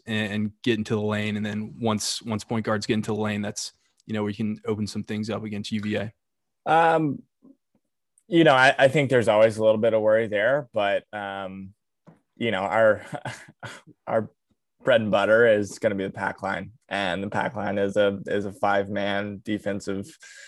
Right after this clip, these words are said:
Speaker 1: It's a unit.
Speaker 2: uh,
Speaker 1: It's one. We
Speaker 2: unit,
Speaker 1: don't,
Speaker 2: right?
Speaker 1: we don't have five
Speaker 2: Um,
Speaker 1: guys out there. It's, it's
Speaker 2: so
Speaker 1: a wolf pack.
Speaker 2: Exactly. So, I mean, I, I think, uh, you know, you saw it, you know, even if you took a look at what Jose Alvarado did to, um, s-, did to Sam,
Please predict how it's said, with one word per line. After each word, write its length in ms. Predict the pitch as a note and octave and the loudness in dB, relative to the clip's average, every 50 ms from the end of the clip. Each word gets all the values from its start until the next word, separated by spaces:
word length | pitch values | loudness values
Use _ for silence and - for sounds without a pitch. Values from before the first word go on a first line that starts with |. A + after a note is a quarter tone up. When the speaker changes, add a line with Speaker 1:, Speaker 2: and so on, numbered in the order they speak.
| - - - | -20 -14 -8
Speaker 1:
It's 120 | A2+ - | -2 0
a 40 | G#2+ | 2
unit. 260 | G2+ G2 F#2+ F#2+ F#2+ | 4 6 6 6 6
Speaker 2:
uh, 40 | G2+ | 6
Speaker 1:
It's 140 | - - - | 4 4 4
one. 200 | A#2+ B2+ A2 A#2 | 4 4 6 6
We 60 | B2+ | 6
Speaker 2:
unit, 240 | B2+ A#2+ A2 G2 - | 4 4 4 2 2
Speaker 1:
don't, 80 | - G#2 | 2 0
Speaker 2:
right? 400 | G2+ G#2 G#2+ A2 A#2+ B2+ A#2+ - | 0 2 4 4 4 2 0 -2
Speaker 1:
we 100 | B2+ B2 | -2 -2
don't 100 | B2+ B2+ | 2 2
have 200 | C3 A#2+ G#2+ G#2 | 4 4 4 4
five 140 | B2+ A#2+ - | 4 4 4
Speaker 2:
Um, 60 | - | 2
Speaker 1:
guys 200 | A#2+ A2 G#2+ A2 | 2 0 0 -2
out 160 | G#2+ G#2 - | -4 -4 -4
there. 140 | A2+ G#2+ G#2 | -4 -4 -4
It's, 120 | G#2 G#2+ | -6 -6
it's 160 | - - G#2 - | -10 -12 -2 0
Speaker 2:
so 260 | A#2 G#2 G2+ G2 F#2+ | 2 4 4 4 4
Speaker 1:
a 60 | F#2 | 2
wolf 180 | - A2 - - | 0 -4 -8 -12
pack. 280 | - F2+ - - - - _ _ _ _ _ _ | -16 -16 -16 -18 -20 -20 _ _ _ _ _ _
Speaker 2:
Exactly. 540 | - - A#2 B2 C3+ B2 G#2+ - G2+ G2+ G2+ | -2 -2 2 2 2 2 2 0 -2 -4 -4
So, 180 | G2 - B2+ | 0 2 4
I 80 | A#2 A2+ | 4 4
mean, 240 | A2+ A2+ A2+ G#2+ - - | 2 0 -4 -6 -8 -12
I, 140 | - F#2+ - - _ _ | -14 -14 -14 -16 _ _
I 140 | - A#2 A#2+ | -2 -2 -2
think, 280 | A2+ - - B2+ A#2 B2+ | -2 -2 -2 -2 0 2
uh, 140 | A#2+ A2+ G#2+ - - | 2 2 0 -2 -6
you 160 | - B2 A#2+ | -6 -4 -2
know, 360 | A2+ G#2+ G#2+ G#2 G2+ - - _ _ _ _ _ _ _ | -2 0 0 -2 -4 -4 -8 _ _ _ _ _ _ _
you 120 | D3 D3 C#3 | -4 -4 0
saw 240 | - C#3+ B2+ B2+ | 4 4 6 6
it, 80 | B2 - - _ | 4 2 -2 _
you 100 | - C3+ | -10 -8
know, 100 | C3+ B2 | -6 -4
even 240 | B2 C3+ C#3+ D3 C3+ | -4 -2 -2 -2 -2
if 120 | B2+ A2 - | -4 -6 -8
you 80 | B2 | -10
took 280 | G#2+ - C3+ A2+ - - | -6 -6 -6 -6 -4 -4
a 60 | A#2+ | 0
look 220 | A#2 A#2 A#2 A2+ | 2 2 0 2
at 220 | A#2+ A2 G#2+ G2+ G2+ | 0 0 -2 -2 -2
what 280 | A2 A2 G#2+ G#2 G2 - _ _ _ _ _ _ _ _ - G2 | 0 0 0 0 -2 -4 _ _ _ _ _ _ _ _ -14 -8
Jose 240 | A2+ A2+ A2+ G2+ A2+ | -6 -6 -4 -2 -2
Alvarado 500 | G#2 G#2 G2+ G#2 G#2 G#2 G#2 G#2 G#2 G2+ | -4 -4 -4 -4 -6 -4 -4 -4 -4 -6
did 340 | G2 - G2 G2 G2 G2 - | -6 -8 -8 -8 -8 -10 -8
to, 360 | - G#2 G2+ G2+ G2+ G2 F#2+ - - - | -6 -2 -2 -2 -2 -2 -6 -10 -14 -10
um, 440 | G#2 G2+ G2+ F#2+ G2 G2 G2 G2+ G2 - _ | -10 -8 -8 -8 -10 -10 -12 -14 -16 -18 _
s-, 160 | - - - - - B2+ A#2+ G#2 | -20 -20 -20 -20 -20 -20 -16 -10
did 240 | - A2 G#2 G2 | -6 -6 -6 -6
to 100 | - G2+ | -8 -10
Sam, 580 | G2 - - G#2+ G2+ G#2 G2+ G2+ G2+ G2+ G2 G2 | -12 -8 -6 -6 -4 -4 -6 -8 -10 -10 -14 -16